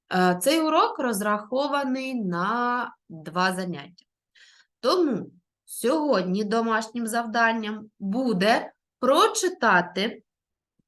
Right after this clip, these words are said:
прочитати та перекласти вправу першу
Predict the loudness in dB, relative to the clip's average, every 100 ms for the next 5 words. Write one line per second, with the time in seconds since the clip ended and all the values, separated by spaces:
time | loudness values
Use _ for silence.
0 | _ _ _ 4 4 4 -2 -2 -2 -2
1 | -6 0 0 2 2 2 0 -2 0 0
2 | 0 -6 -8 -8 _ -2 0 0 -4 -6
3 | -2 -2 -4 -10 -10 -10 -12